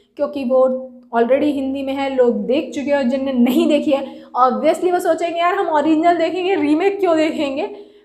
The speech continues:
पर अगर किसी को आहान शेट्टी को देखना है और Bollywood की movie देखनी है Tollywood की जगह पे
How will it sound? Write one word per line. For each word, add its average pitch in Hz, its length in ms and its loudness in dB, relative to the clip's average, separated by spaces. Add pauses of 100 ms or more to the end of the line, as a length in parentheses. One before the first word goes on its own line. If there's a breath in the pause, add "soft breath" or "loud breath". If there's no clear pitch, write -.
(120)
पर 392 140 4
अगर 370 260 2
किसी 339 200 -2
को 330 100 -4
आहान 277 340 -2
शेट्टी 285 340 -6
को 285 140 -4
देखना 202 340 0
है 190 180 -10 (360 loud breath)
और 480 260 2 (260)
Bollywood 392 520 4
की 415 100 6
movie 359 300 0
देखनी 294 340 -2
है 320 140 -2 (160)
Tollywood 392 540 2
की 330 120 -2
जगह 254 300 0
पे 294 180 -6